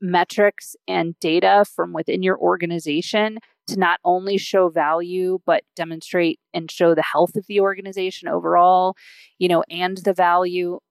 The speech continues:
is one of the most important things now that is needed in this role. And what you'll find is that, uh, you know, when you talk about maybe legal ops being new, what I,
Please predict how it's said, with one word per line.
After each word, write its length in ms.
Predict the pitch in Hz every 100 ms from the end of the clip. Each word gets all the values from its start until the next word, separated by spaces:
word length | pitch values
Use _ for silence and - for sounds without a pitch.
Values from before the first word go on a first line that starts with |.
| _
is 300 | 202 180 170 _ _ _ - - -
one 340 | 190 185 196
of 120 | 214
the 100 | 214
most 280 | 190 175 175
important 480 | 175 - 175 165 170
things 340 | 170 170 175 165
now 420 | 156 156 156 -
that 180 | 175 165
is 180 | 160 160
needed 320 | 156 156 151
in 160 | 156 151
this 240 | 143 -
role. 380 | 143 139 117 - - - - _ 208
And 200 | 196 202
what 280 | 185 202
you'll 180 | 208 185
find 320 | - 202 233
is 160 | 196 170
that, 180 | 165 - -
uh, 40 | -
you 140 | - 185
know, 280 | 165 160 -
when 200 | 180 165
you 100 | 160
talk 200 | 185 165
about 200 | 170 160
maybe 240 | 165 160
legal 280 | 156 160 151 -
ops 320 | 196 - -
being 300 | 175 160 156
new, 200 | 156 156
what 140 | 160
I, 220 | 156 190